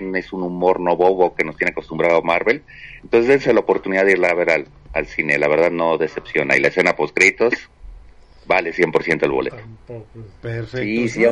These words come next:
Speaker 4: aunque no
Speaker 3: esto
Speaker 4: tengan ni idea, ni idea de lo que es Black Adam, o sea, se puede ir a ver y vas a salir diciendo, "Qué buena película".
Speaker 3: Perfecto.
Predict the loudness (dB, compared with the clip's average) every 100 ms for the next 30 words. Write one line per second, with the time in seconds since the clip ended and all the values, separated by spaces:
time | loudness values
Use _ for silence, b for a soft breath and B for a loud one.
0 | 0 -6 -8 -4 0 2 0 -2 -6 -2
1 | 2 2 0 -12 -20 -14 -8 0 0 0
2 | -6 -8 -10 -4 -4 -2 -2 0 -2 -4
3 | -8 -4 -4 -4 -10 -14 -12 -6 0 2
4 | 0 0 0 -2 -8 -18 -12 -8 -8 -8
5 | -8 -2 0 0 -2 -6 -6 -6 -4 -4
6 | -6 -14 -20 -20 -8 0 0 0 -6 -10
7 | -10 -12 -14 -16 -20 -14 -12 -10 -12 -14
8 | -16